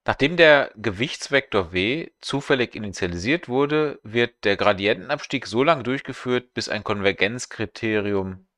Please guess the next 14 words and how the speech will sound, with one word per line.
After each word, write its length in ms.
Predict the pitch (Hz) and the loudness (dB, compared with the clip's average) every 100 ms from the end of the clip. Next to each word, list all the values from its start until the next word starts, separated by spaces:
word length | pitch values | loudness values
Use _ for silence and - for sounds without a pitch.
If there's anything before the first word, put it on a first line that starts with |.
| _ | _
erreicht 540 | 87 90 85 85 - - | -2 0 0 -2 -10 -14
wurde. 260 | 60 - - _ _ _ - - - _ _ _ | -14 -16 -20 _ _ _ -20 -20 -20 _ _ _
Der 360 | 117 107 101 - | 8 8 8 4
Update-Vektor 1500 | - - - 170 170 170 - - _ _ 120 131 - 135 120 | 2 2 0 2 2 -2 -12 -16 _ _ 2 2 2 2 2
Delta 480 | 98 107 101 98 85 | 4 2 2 -2 -2
W 440 | 90 107 143 190 185 _ | -2 0 0 -4 -10 _
wird 300 | - 117 - | -4 -4 0
iterativ 720 | 165 170 120 113 - 117 170 - | -2 2 2 2 -2 -6 -6 -6
für 160 | - | -4
jedes 320 | 107 113 131 | -2 -2 -4
Beispiel 760 | - - 98 131 - - 120 107 | -2 4 6 6 0 -2 -4 -4
berechnet 800 | 92 90 90 - 90 76 - - _ | -2 -2 -2 -4 -12 -12 -16 -20 _
und 380 | - 101 101 - _ - | -6 -4 -4 -10 _ -10
summiert, 680 | - 107 101 98 - - | -4 -2 0 0 -2 -10